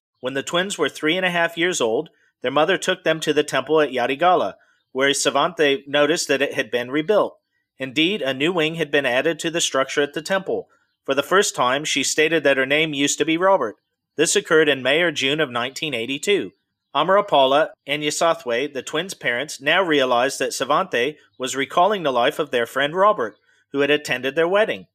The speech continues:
Word of Savante remembering a past life as the rebel Robert spread through the community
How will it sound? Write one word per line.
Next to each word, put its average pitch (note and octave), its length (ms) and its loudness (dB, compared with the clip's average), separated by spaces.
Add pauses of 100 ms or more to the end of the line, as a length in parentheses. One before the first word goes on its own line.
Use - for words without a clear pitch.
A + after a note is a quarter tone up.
(340)
Word F#3+ 200 4
of G#3 120 2
Savante D#3 520 2
remembering D#3 500 -2
a D3 40 -2
past D#3 360 0
life C3 340 0
as B2+ 160 -6
the B2 100 -6
rebel D#3 320 0
Robert C3 440 0
spread D3 380 0
through D#3+ 160 -4
the D#3+ 100 -4
community C#3 580 -4